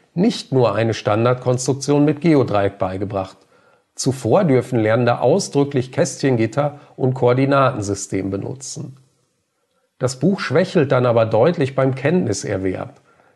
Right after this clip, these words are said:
Die Eigenschaften werden zwar durch Handeln erarbeitet und dann nochmal schriftlich übersichtlich festgehalten. Beziehungen zwischen Eigenschaften oder Beziehungen zu anderen Viereckstypen kommen aber hier überhaupt nicht vor.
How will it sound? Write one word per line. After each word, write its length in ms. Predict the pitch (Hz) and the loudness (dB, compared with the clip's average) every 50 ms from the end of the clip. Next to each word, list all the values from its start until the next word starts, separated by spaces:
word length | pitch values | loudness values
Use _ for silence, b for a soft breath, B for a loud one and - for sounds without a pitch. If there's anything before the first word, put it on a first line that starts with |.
| b b | b b
Die 100 | - - | -6 -4
Eigenschaften 880 | - 117 135 190 202 190 139 - - 117 110 - - - 139 143 147 131 | -2 0 0 2 2 2 2 2 2 0 -2 -2 -2 -2 2 2 4 4
werden 260 | 120 120 123 131 127 | 4 4 2 2 0
zwar 220 | 127 - 127 120 113 | 0 0 0 2 2
durch 240 | 117 113 110 - | 2 0 0 0
Handeln 300 | 110 117 127 117 113 107 | 0 0 0 0 0 -2
erarbeitet 800 | 104 110 101 98 104 139 170 151 127 120 123 131 - 165 160 - B B B B B B | -2 -4 -4 -2 0 0 2 2 2 2 2 2 0 -2 -2 -4 B B B B B B
und 160 | - 120 113 | -2 0 2
dann 120 | 120 117 | 2 2
nochmal 240 | 120 113 - 120 110 | 2 2 0 0 -2
schriftlich 500 | - - - 139 135 135 131 127 127 - | 0 0 0 0 0 0 -2 -2 -2 -2
übersichtlich 560 | - 120 117 113 101 110 107 - - 107 - | -2 0 0 0 0 0 -4 -4 -6 -8 -6
festgehalten. 840 | - - 170 170 - - - - 98 98 98 107 123 - 139 123 - b b b b b b b b b b b | -2 -2 -2 -2 -2 -4 -6 -4 -4 -4 -4 -6 -10 -12 -14 -16 -16 b b b b b b b b b b b
Beziehungen 600 | - 104 - - - 151 202 254 233 143 120 107 | -10 -8 -8 -6 -2 0 2 4 4 4 2 0
zwischen 380 | - - - 110 101 - - - | -2 -2 -4 -4 -4 -4 -4 -6
Eigenschaften 880 | - 98 98 101 101 107 101 - - 95 95 - - - 104 101 123 b b b b b | -4 -2 0 0 -2 -2 -4 -4 -4 -6 -6 -6 -10 -10 -10 -10 -10 b b b b b
oder 180 | b 117 117 113 | b 0 0 2
Beziehungen 540 | 110 123 123 - - - 175 175 147 135 135 | 2 0 -2 -2 0 2 4 4 4 2 0
zu 160 | - 120 - | 0 -2 0
anderen 300 | 107 113 113 110 107 104 | 0 0 2 0 0 -2
Viereckstypen 1000 | - - 135 143 - 131 - - - - 113 117 123 123 - 143 165 156 B B B B B | -4 -2 0 0 0 0 -2 -6 -6 -4 -2 -2 -2 0 -2 -2 -2 -2 B B B B B
kommen 260 | - 117 113 123 135 | -2 0 2 2 2
aber 180 | 127 127 127 120 | 2 2 2 0
hier 260 | 95 117 123 131 165 | 0 0 0 2 2
überhaupt 580 | 175 156 123 107 101 131 156 143 - - - - | 2 0 0 0 0 0 0 0 -2 -4 -6 -4
nicht 300 | 101 92 - - - - | -4 -4 -4 -6 -14 -12
vor. 480 | - - 110 101 117 135 139 - B | -8 -2 0 0 0 0 -2 -6 B